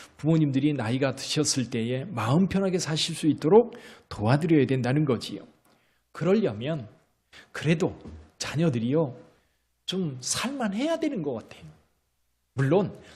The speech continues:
잘 산다고 하는 자식이, 잘 사는 자식이 부모에게 효도하는 건 아니더라고요. 형제가 있어도, 형제가 많이 있어도 가장 부유하게 살고 가장 좋은 차 타고 다니고 가장 좋은 삶을 사는 사람이 부모에게 효도할까?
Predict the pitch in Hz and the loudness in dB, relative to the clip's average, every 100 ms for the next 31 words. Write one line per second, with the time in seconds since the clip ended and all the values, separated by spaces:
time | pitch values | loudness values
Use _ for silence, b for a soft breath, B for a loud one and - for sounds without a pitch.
0 | B - 135 - 226 220 202 190 180 170 | B -6 -4 0 0 0 0 2 2 0
1 | 175 120 113 - 151 147 156 143 226 180 | -2 -4 -6 0 0 0 -4 0 0 2
2 | 143 - 156 165 B B 165 170 151 131 | 2 0 0 -2 B B 4 6 6 4
3 | 151 214 170 117 113 135 147 127 123 113 | 0 2 0 -2 -4 0 2 2 -6 -8
4 | 76 - - _ _ b b 185 185 170 | -14 -18 -20 _ _ b b -4 -2 0
5 | 135 - 139 156 208 202 B B - 180 | -2 -2 -2 0 -2 -4 B B -2 2
6 | 190 185 156 156 185 - 139 170 - B | 2 0 -2 2 4 4 2 2 0 B
7 | B - 151 214 208 202 202 165 147 156 | B -2 4 4 4 4 6 6 2 0
8 | 135 170 151 B - 139 208 226 185 196 | 0 0 -2 B -6 2 6 6 6 4
9 | 160 - 165 147 156 135 170 160 B - | 0 0 -2 2 2 2 0 -2 B -4
10 | 156 226 247 220 226 196 214 175 190 180 | 6 6 8 4 4 2 2 0 0 0
11 | 160 151 190 196 B B 165 175 160 175 | 2 2 2 0 B B 6 8 8 6
12 | 165 196 180 156 233 240 - | 4 4 4 6 4 4 -4